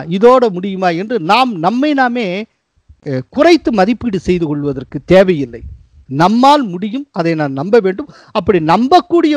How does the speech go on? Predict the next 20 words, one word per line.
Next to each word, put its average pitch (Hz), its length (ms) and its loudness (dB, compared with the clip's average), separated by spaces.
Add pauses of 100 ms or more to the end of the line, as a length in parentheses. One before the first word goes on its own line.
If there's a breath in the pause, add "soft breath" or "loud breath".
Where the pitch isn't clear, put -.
ஒருவர் 302 480 0
பிரதமராக 208 480 2
இருக்கிறார். 156 540 -4 (400)
அப்படி 185 200 -2
நம்பக்கூடிய 247 640 0
ஒரு 165 140 0
அரசு 247 400 2
நமக்கு 190 340 -4
இப்போது 175 340 -6
வாய்த்திருக்கிறது. 135 760 -12 (680)
எனவே 214 360 4 (400)
இந்த 143 220 -2
இடத்துல 285 440 0 (260)
அப்படின்னா 202 380 -4
சீனாவை 254 480 0
நம்பலாமா 190 640 0
அப்படின்னா, 156 420 -6 (640)
என்னுடைய 208 460 0
ஒரே 180 240 2
பதில், 208 300 -6